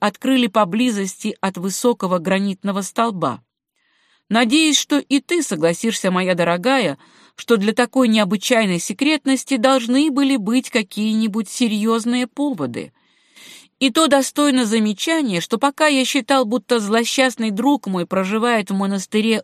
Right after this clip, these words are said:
у тропистов, он в течение нескольких месяцев жил в качестве сельского знахаря на расстоянии каких-нибудь пяти миль от моего дома, и каждый мой малейший шаг был ему известен или через Ратклиффа,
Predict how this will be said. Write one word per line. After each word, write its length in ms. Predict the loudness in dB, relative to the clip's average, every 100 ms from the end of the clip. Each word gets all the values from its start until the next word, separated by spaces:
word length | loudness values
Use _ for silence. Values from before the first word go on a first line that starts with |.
| -4
у 120 | -4
тропистов, 800 | 0 -2 0 0 -2 -2 -6 -6 _ -20 -20 -20 -20 -10 2
он 160 | 2
в 80 | 2
течение 540 | -2 0 2 2 4
нескольких 720 | 4 4 2 0 -2 0 -2 0
месяцев 600 | 0 0 -2 -2 -2 -2
жил 280 | -2 -2
в 80 | -2
качестве 580 | -2 -2 -2 -6 -6 -6
сельского 560 | -2 0 0 -2 -6 -4
знахаря 640 | 0 2 2 -2 -4 -4 -12 _ _ -20 -2
на 120 | 2
расстоянии 560 | 4 4 2 4 4 4
каких-нибудь 680 | 2 2 0 0 -2 -4 -2
пяти 360 | -6 -2 2
миль 360 | 2 4 2 2
от 220 | -2 -2
моего 380 | -2 -2 0 0
дома, 520 | 2 0 0 -4 -8 _ _ _ _ _
и 80 | -4
каждый 440 | 0 2 2 2
мой 300 | 0 2 2
малейший 540 | 2 2 2 0 -2 -6
шаг 360 | 0 0 0 -6 _ _ _ _ 0
был 220 | 4 4
ему 400 | 4 2 4 2
известен 680 | 2 2 4 4 4 2 -4
или 300 | 0 0 0
через 320 | -2 -2 0
Ратклиффа, 640 | 2 0 0 -2 0 -2